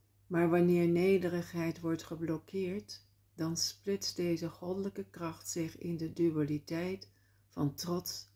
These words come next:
en minderwaardigheid. In deze workshop zullen we met een liefdevolle nieuwsgierigheid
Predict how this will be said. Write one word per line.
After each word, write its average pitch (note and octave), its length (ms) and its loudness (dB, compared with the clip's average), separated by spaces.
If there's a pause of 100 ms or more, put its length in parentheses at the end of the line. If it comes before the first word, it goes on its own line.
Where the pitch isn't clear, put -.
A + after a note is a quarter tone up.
en E3+ 160 -2
minderwaardigheid. D#3+ 1200 0 (2000)
In D#3 200 -4
deze F3+ 380 4
workshop F3 580 -2
zullen E3 320 0
we D#3 60 2
met D3+ 240 0
een C#3+ 220 0
liefdevolle F#3 680 -2
nieuwsgierigheid D3+ 1120 -4